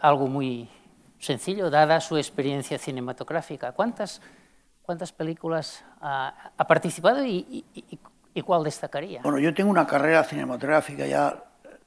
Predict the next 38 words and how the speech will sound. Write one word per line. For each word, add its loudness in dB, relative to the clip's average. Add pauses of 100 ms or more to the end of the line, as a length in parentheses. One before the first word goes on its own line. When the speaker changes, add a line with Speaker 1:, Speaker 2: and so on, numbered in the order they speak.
Speaker 2:
dilatada, 2
¿no? -4 (460)
La -10
gente -2
a 4
veces 2
piensa -2
que -2
yo 0 (420)
hago -2
papeles, 2 (340)
<coughs> -20
eh, -6 (500)
de -8
una -2
frase. 0
Yo -4
no 2
acepto -2
papeles -6
de -12
una -14
frase. -12 (420)
Yo -20
tengo -4
ya 6
un 4
pasado 2
y 0
tengo -6
unos -4
fans -2 (600)
y -4
me -4
debo 0
a 4
mis -6
fans. -4